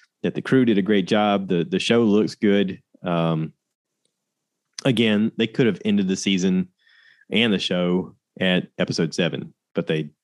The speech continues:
kinda just kept going. So anyway, uh, Outer Banks is pretty good. Check it out. Uh, don't watch it before bedtime, especially the first few,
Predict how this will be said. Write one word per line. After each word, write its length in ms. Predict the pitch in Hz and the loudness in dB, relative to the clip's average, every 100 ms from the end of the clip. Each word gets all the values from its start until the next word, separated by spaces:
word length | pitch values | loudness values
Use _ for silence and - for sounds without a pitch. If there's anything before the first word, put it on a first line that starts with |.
| _ | _
kinda 260 | 85 73 | -6 -6
just 380 | 73 76 73 - | -4 -6 -8 -10
kept 220 | - - | -8 -6
going. 320 | - 71 - - _ _ _ | -4 -4 -6 -12 _ _ _
So 240 | - 117 - - - - - - | -2 0 0 -8 -20 -20 -20 0
anyway, 380 | 202 107 101 - _ - | 2 4 2 -2 _ -6
uh, 320 | 117 113 110 - | -2 0 0 0
Outer 160 | 180 165 | 0 2
Banks 240 | 170 - | 0 -2
is 60 | 160 | -4
pretty 180 | 170 | 0
good. 240 | 113 110 107 _ _ _ _ _ - | 2 0 -2 _ _ _ _ _ -4
Check 140 | 139 | 0
it 60 | 110 | 2
out. 300 | 98 - - - _ _ _ _ _ _ _ | 0 -4 -18 -20 _ _ _ _ _ _ _
Uh, 220 | - 101 98 | -4 -2 0
don't 240 | 113 139 | 0 2
watch 220 | 131 131 | 0 2
it 40 | 123 | 0
before 220 | 107 120 | 2 0
bedtime, 580 | 95 110 110 92 90 87 - - _ | 2 0 0 0 0 -4 -10 -20 _
especially 340 | - 123 113 98 | -4 -4 -2 -4
the 140 | 90 | -4
first 340 | - 107 101 | 0 0 0
few, 380 | - 110 107 101 | 0 2 2 0